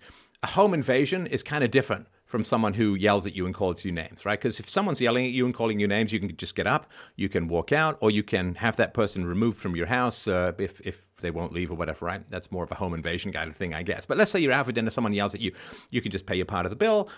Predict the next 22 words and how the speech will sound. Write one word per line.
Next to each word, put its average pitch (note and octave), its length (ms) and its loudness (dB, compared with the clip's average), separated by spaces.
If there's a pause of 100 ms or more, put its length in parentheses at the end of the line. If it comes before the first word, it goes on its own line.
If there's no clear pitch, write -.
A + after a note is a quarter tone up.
(100)
you G#2 120 0
can F#2+ 100 -4
get F#2+ 160 2
up, F#2+ 140 2
you F2+ 100 -4
can F2+ 120 -4
walk C3+ 260 4
out, A#2+ 220 2
you G#2 100 -4
can G2 80 0
never G#2 180 2
have, F#2+ 300 -6
have A#2 160 -8
to G#2+ 60 -6
have G2 200 -6
anything D3+ 320 0
to A#2 60 -4
do A2+ 100 0
with G#2 120 0
that F2+ 160 -2
person F2+ 280 -2
again. E2+ 220 -6